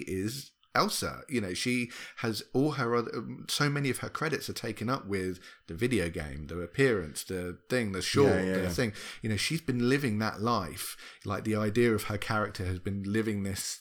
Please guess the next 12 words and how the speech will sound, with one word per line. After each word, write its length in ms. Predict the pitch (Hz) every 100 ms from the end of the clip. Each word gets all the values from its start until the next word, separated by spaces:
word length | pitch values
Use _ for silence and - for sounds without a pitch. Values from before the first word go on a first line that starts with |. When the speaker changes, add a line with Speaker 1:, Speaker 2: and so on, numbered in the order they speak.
| -
Speaker 1:
you 80 | 101
know, 240 | 95 90 87 - - - - -
regular 920 | 98 101 101 104 104 101 98 95 95 - - - _ - 135 98
Jewish 500 | - 107 107 101 - 104
wife, 840 | 98 95 90 92 - - - -
you 140 | 127 107
know, 180 | 90
but 180 | 90 101
has 200 | 98 101
now 220 | 110 107 101
been 160 | 101
thrown 640 | 98 - 117 113 101 92